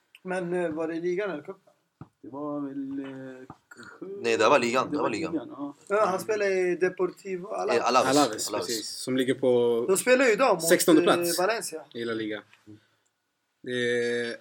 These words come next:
Speaker 4: väldigt, väldigt
Speaker 3: Nej, han har gjort det
Speaker 4: nära.
Speaker 3: rikt-, eh, jag tycker det är rätt val av honom.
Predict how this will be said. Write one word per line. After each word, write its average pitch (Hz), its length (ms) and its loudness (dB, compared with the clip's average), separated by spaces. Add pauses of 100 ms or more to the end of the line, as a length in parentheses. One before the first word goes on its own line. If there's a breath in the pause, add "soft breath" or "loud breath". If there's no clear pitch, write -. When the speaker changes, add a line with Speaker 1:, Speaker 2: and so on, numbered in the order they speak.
(100)
Speaker 4:
väldigt, 127 100 -10
väldigt 127 300 0
Speaker 3:
Nej, 123 120 -2
han 165 140 6
har 165 80 8
gjort 165 120 8
det 165 60 6
Speaker 4:
nära. 151 100 6
Speaker 3:
rikt-, 143 240 -2
eh, 143 60 4
jag 147 180 8
tycker 196 140 2
det 151 80 6
är 131 40 4
rätt 117 200 2
val 143 180 2
av 90 100 -8
honom. 90 200 -10